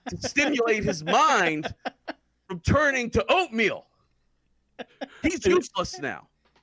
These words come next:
Speaker 2: Is that an ageist joke
Speaker 1: It
Speaker 2: against Al
Speaker 1: is.
Speaker 2: Michaels? Okay.
Speaker 1: It is. He's doddering now.
Speaker 2: <laughs>
Speaker 1: So it's the Chris Collinsworth show, and that show sucks. <laughs> So that's where I'm at with the, with the,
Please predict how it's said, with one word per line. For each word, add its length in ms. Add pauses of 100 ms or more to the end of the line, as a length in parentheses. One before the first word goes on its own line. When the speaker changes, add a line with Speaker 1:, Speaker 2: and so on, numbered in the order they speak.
Speaker 2:
Is 120
that 140
an 120
ageist 580
joke 440
Speaker 1:
It 80
Speaker 2:
against 440
Al 160
Speaker 1:
is. 60
Speaker 2:
Michaels? 440
Okay. 300 (340)
Speaker 1:
It 120
is. 300
He's 180
doddering 640
now. 160 (220)
Speaker 2:
<laughs> 80 (720)
Speaker 1:
So 140
it's 160
the 100
Chris 300
Collinsworth 720
show, 280
and 140
that 200
show 260
sucks. 720 (440)
<laughs> 60 (2500)
So 140
that's 260
where 180
I'm 120
at 300 (300)
with 140
the, 200
with 220
the, 160